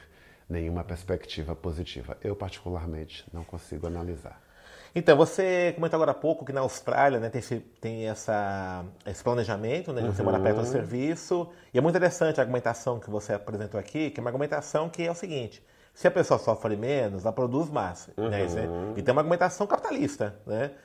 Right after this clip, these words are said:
Speaker 2: Então, por que um país como o Brasil capitalista também, é, vamos pegar a pró-, a própria burguesia, A própria classe dominante não enxerga dessa forma.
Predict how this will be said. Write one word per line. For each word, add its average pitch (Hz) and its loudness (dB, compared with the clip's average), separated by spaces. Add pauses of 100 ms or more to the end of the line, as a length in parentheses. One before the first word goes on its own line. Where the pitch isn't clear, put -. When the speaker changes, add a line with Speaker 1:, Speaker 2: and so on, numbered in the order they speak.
(120)
Speaker 2:
Então, 160 0
por 190 0
que 254 4
um 139 -4
país 147 6
como 160 -2
o - 0
Brasil 139 6
capitalista 135 4
também, 117 -2 (220)
é, 104 0 (320)
vamos 120 -6
pegar 120 2
a - 2
pró-, 147 6
a 123 0
própria 160 4
burguesia, 131 0 (300)
A - -10
própria 147 6
classe 147 2
dominante 139 -2
não 151 0
enxerga 147 4
dessa 131 -2
forma. 90 -2